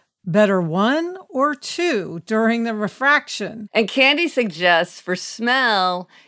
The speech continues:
Speaker 2: using the Rose Bowl parade because of the roses, which is fun.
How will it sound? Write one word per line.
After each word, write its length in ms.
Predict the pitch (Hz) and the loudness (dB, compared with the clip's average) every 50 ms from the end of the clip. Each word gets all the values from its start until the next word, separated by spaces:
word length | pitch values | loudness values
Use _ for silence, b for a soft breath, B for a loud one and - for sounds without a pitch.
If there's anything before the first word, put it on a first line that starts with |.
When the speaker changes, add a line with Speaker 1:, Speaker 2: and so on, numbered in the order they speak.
| b | b
Speaker 2:
using 420 | - 175 220 226 220 180 220 220 214 | -6 -2 -2 -2 0 0 -2 0 0
the 80 | 214 | 0
Rose 320 | 208 226 240 285 339 294 240 | 0 2 2 0 0 -2 -4
Bowl 220 | 208 165 135 - | -6 -6 -6 -6
parade 480 | - - - - - - 60 - - - | -10 -14 -14 -14 -16 -18 -18 -20 -20 -10
because 380 | - 185 175 180 247 220 180 185 | -8 -8 -4 0 2 2 2 2
of 120 | 202 208 | -2 -4
the 120 | 196 208 226 | -2 -2 0
roses, 840 | 214 214 226 247 294 392 302 - - 151 95 73 - 160 - - _ b b b b b b | 0 2 2 2 0 -2 -4 -6 -8 -8 -8 -8 -12 -16 -20 -20 _ b b b b b b
which 240 | - 180 196 190 - | -6 -6 -4 -4 -4
is 140 | 196 180 - | -6 -6 -8
fun. 600 | 147 - - 185 170 156 151 151 160 185 196 - | -12 -4 0 2 2 2 2 -2 -4 -6 -10 -12